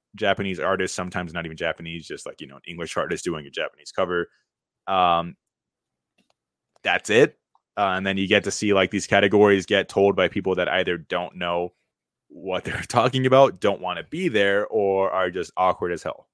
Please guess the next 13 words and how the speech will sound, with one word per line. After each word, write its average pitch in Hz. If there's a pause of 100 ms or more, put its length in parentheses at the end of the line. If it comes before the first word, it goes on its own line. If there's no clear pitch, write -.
(500)
So, 69
like, 67
you 87
know, - (800)
it's 107
just, 101
like, 107
it's 110
just 101
not 117
a 113
fun 113
time 101